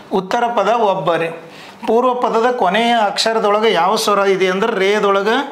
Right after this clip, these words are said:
ಎ ಸ್ವರ ಇದೆ, ಉತ್ತರ ಪದದ ಆರಂಭದೊಳಗೆ ಓ ಸ್ವರ ಇದೆ. ಹಾಗಾದ್ರೆ ಲೋಪಸಂಧಿಗೆ ಉದಾಹರಣೆಗಳು ಇವೆಲ್ಲ.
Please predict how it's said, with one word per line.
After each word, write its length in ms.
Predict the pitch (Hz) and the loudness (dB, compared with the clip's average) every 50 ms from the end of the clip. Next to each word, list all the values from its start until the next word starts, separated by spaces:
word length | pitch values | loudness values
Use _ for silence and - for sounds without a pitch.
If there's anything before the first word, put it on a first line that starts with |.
| - - - - - - - - 170 | -12 -14 -16 -18 -18 -14 -6 -2 0
ಎ 100 | 180 196 214 | 0 0 0
ಸ್ವರ 260 | 214 - 208 196 180 170 | -2 -2 -2 0 0 0
ಇದೆ, 220 | 160 156 175 190 208 226 220 - - - - - - - - - - - - - - - - - - - - - | -2 -2 -2 -2 -2 -4 -6 -8 -12 -14 -16 -18 -18 -20 -20 -20 -20 -14 -14 -14 -14 -14 -20 -20 -20 -16 -6 -4
ಉತ್ತರ 280 | 196 185 185 233 240 254 240 | -4 -2 -2 -2 -2 -2 -2
ಪದದ 280 | 247 233 202 226 226 226 202 | -2 -2 0 2 0 2 2
ಆರಂಭದೊಳಗೆ 640 | 190 202 214 220 214 214 202 208 208 226 226 214 180 | 0 0 0 0 0 0 0 2 0 0 0 0 2
ಓ 100 | 185 202 208 202 | 2 2 0 0
ಸ್ವರ 240 | 202 - 196 185 180 170 | 0 0 0 0 2 0
ಇದೆ. 220 | 170 160 147 151 147 - - - - - - - - - - | 0 0 -2 -4 -6 -6 -14 -18 -20 -20 -20 -20 -20 -14 -6
ಹಾಗಾದ್ರೆ 420 | - 214 214 220 247 254 262 262 254 220 185 | -6 -4 0 0 0 0 2 0 0 0 0
ಲೋಪಸಂಧಿಗೆ 680 | 175 190 226 247 247 254 240 - 233 226 220 240 233 240 | 0 0 0 2 0 0 0 0 0 0 0 0 0 0
ಉದಾಹರಣೆಗಳು 640 | 240 233 233 226 226 233 226 233 220 208 208 202 | 2 2 2 2 2 2 0 0 2 2 2 0
ಇವೆಲ್ಲ. 280 | 190 180 175 180 175 | 0 0 0 0 0